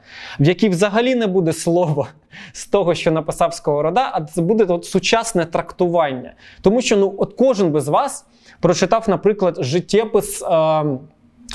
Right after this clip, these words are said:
Вівікананди про Рамакрішну. Це неймовірно цікаво. І в цьому абсолютно нічого важкого немає. А читати щось про Сковороду – складно. Ти спотикаєшся від якісь терміни, оці всі проблеми. Навіть просто Вікіпедію відкрийте.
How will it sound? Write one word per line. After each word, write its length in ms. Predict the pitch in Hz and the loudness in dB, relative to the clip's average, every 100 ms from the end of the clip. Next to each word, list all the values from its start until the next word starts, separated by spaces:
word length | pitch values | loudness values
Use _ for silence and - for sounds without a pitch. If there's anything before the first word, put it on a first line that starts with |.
| - 156 | -2 2
Вівікананди 640 | 190 175 170 180 190 175 | 2 2 0 0 0 0
про 160 | 156 | -2
Рамакрішну. 680 | 160 151 151 147 131 - 135 - | -2 -2 -4 -4 -4 -6 -16 -2
Це 120 | 175 | 0
неймовірно 460 | 190 190 190 185 | 2 0 0 0
цікаво. 520 | - 143 151 135 98 - - - | -2 -6 -4 -4 -6 -18 -20 -8
І 40 | 147 | -2
в 40 | |
цьому 220 | - 214 | 2 2
абсолютно 380 | 202 - 220 190 | 0 0 0 0
нічого 280 | 165 175 160 | -2 0 -2
важкого 380 | 147 - 147 139 | -2 -2 -2 -2
немає. 360 | 131 127 131 - | -4 -6 -10 -12
А 60 | - | -4
читати 380 | 175 208 214 | 2 2 2
щось 240 | 190 214 202 | 2 2 2
про 160 | 185 | -2
Сковороду – 580 | 170 - 147 147 170 240 - - | -2 0 0 0 0 -2 -6 -16
складно. 680 | - - - 160 151 127 123 - | -8 -4 0 2 2 -2 -6 0
Ти 220 | 185 165 | 2 2
спотикаєшся 840 | - - 165 175 190 185 180 - 147 | -2 0 0 2 0 0 -4 -2 -2
від 200 | 151 156 | -2 -2
якісь 320 | 156 180 - | -2 -2 -2
терміни, 640 | - 170 165 151 131 131 - - - | 0 0 2 0 -2 -6 -14 -16 -2
оці 220 | 147 143 196 | 0 2 2
всі 180 | - | 2
проблеми. 680 | 190 185 165 160 175 170 139 156 | 2 2 2 2 2 0 -2 0
Навіть 280 | 202 226 | 0 0
просто 260 | 220 - 170 | -4 -4 -4
Вікіпедію 680 | 165 185 196 196 185 151 147 | -4 -2 0 2 2 2 0
відкрийте. 680 | 135 - 151 208 214 - | -2 -2 0 0 0 -6